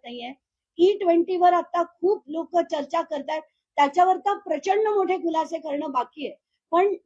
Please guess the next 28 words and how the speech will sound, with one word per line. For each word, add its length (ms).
जसं 260
मी 140
म्हणते, 380
ही 180
आज 320
मी 80
केलेली 400
सुरुवात, 440
कारण 260
ज्याला 300
express 580
way 300
man 360
of 200
India 320
म्हटलं 360
जातं, 420
त्यांचा 300
गौरव 460
केला 320
जातो, 460
तो 240
माणूस 540
प्रत्येक 560
किलोमीटर 600
मागे 420
पैसे 460
खातोय, 500